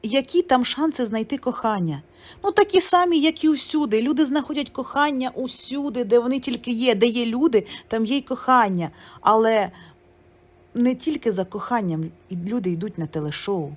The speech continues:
Ви зі мною згодні? Далі в нас була кравчиня іграшок, зайчиків, мандрівничків, і вона йому сподобалась.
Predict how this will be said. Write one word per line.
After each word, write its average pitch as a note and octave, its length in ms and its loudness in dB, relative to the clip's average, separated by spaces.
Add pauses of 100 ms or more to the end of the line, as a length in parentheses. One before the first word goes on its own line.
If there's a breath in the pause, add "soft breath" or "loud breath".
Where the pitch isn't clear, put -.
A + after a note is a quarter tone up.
(140)
Ви E3+ 180 0
зі F#3 120 0
мною F#3 160 -2
згодні? F#3 420 -4 (460)
Далі B3+ 320 2
в B3 40 -2
нас A#3+ 160 -2
була A3+ 200 0
кравчиня A3 560 -4
іграшок, F#3+ 460 -4
зайчиків, G3+ 480 -2
мандрівничків, F3+ 840 -2
і A3 60 0
вона G3+ 300 2
йому C4+ 160 0
сподобалась. E3+ 600 -2